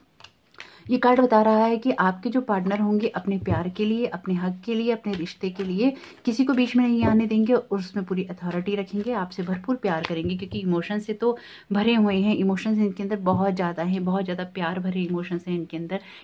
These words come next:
क्यों हैं इनके अंदर ऐसे इमोशंस? क्योंकि ये इस तरह के समय से निकले हैं जिसमें बहुत ज़्यादा पेन रहा है, चाहे ये मेल हो या फीमेल हो ये मैटर नहीं करता, आप मेल हो या फीमेल हो ये मैटर नहीं करता,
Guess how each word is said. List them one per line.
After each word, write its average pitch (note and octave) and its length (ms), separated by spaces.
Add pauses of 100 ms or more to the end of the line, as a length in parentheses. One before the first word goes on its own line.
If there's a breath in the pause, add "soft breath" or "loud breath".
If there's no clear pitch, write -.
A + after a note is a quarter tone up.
क्यों C4+ 240
हैं B3+ 120
इनके G#3+ 180
अंदर F#3 200
ऐसे F3+ 240
इमोशंस? F#3+ 380
क्योंकि C4 240
ये C4 280 (280 loud breath)
इस C4 180
तरह B3+ 220
के C#4+ 120
समय A3+ 260
से G#3+ 120
निकले F#3+ 280
हैं A3 140
जिसमें A3 280
बहुत G#3+ 180
ज़्यादा G#3+ 220 (120)
पेन F#3+ 240
रहा D#3+ 180
है, E3+ 180 (300 loud breath)
चाहे G#3+ 240
ये B3+ 180
मेल G#3+ 260
हो A3 140
या A#3 140
फीमेल G3 380
हो A3+ 60
ये A3+ 120
मैटर F#3+ 300
नहीं G#3 220
करता, F#3 240
आप F#3 320
मेल G3+ 140
हो G3+ 100
या G3+ 140
फीमेल F#3 340
हो G#3 60
ये G3+ 120
मैटर F3+ 280
नहीं F#3 200
करता, F3 340